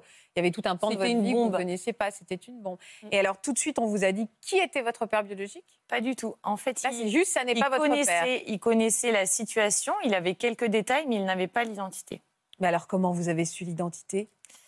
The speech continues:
Speaker 3: Eh bien, du coup, je me suis relancée, euh, dans les recherches, <laughs> avec le peu de détails qu'il avait, euh, où il travaillait, euh,
Speaker 1: Ah, il avait,
Speaker 3: et
Speaker 1: il
Speaker 3: tout
Speaker 1: savait
Speaker 3: ça.
Speaker 1: quand
Speaker 3: Il
Speaker 1: même
Speaker 3: avait
Speaker 1: des choses,
Speaker 3: quelques
Speaker 1: votre
Speaker 3: petits
Speaker 1: ex-compagnon.
Speaker 3: détails, mais
Speaker 1: Oui.
Speaker 3: c'était vraiment, euh,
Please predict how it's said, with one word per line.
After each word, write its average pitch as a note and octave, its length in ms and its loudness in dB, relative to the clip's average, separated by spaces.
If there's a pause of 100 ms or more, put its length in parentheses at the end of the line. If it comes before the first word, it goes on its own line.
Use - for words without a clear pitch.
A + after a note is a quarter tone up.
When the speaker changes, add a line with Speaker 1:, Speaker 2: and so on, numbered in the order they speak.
(580)
Speaker 3:
Eh C4 120 2
bien, F3 1120 2
du E3 160 -2
coup, A#3 160 -2
je C4+ 100 -2
me F3+ 120 0
suis - 180 -6
relancée, F#3 540 0
euh, D#3 480 2
dans A#3 100 2
les D#4 80 0
recherches, F#3 520 -2 (300)
<laughs> - 260 -6
avec G#3 320 -2
le G3 100 0
peu C4+ 160 -2
de A#3 100 2
détails G3+ 340 0
qu'il F#3 200 -2
avait, F#3 440 2
euh, F#3 160 4 (540)
où F#3+ 100 4
il F3+ 120 4
travaillait, F3+ 920 2
euh, E3 320 4
Speaker 1:
Ah, - 80 4
il A3 100 2
avait, F#3 140 2
Speaker 3:
et F#3 100 0
Speaker 1:
il - 20 2
Speaker 3:
tout G3 80 -2
Speaker 1:
savait A3 180 2
Speaker 3:
ça. C4 80 -2
Speaker 1:
quand A#3+ 60 4
Speaker 3:
Il A#3 40 2
Speaker 1:
même A#3 100 2
Speaker 3:
avait A3 100 0
Speaker 1:
des E4 60 -2
choses, A4+ 140 0
Speaker 3:
quelques D4+ 100 -2
Speaker 1:
votre B3 140 2
Speaker 3:
petits B3 180 0
Speaker 1:
ex-compagnon. A3 320 0
Speaker 3:
détails, A#3 540 0
mais F3+ 100 -2
Speaker 1:
Oui. F3+ 60 -4
Speaker 3:
c'était - 260 -4
vraiment, G3+ 420 2
euh, D#3+ 40 0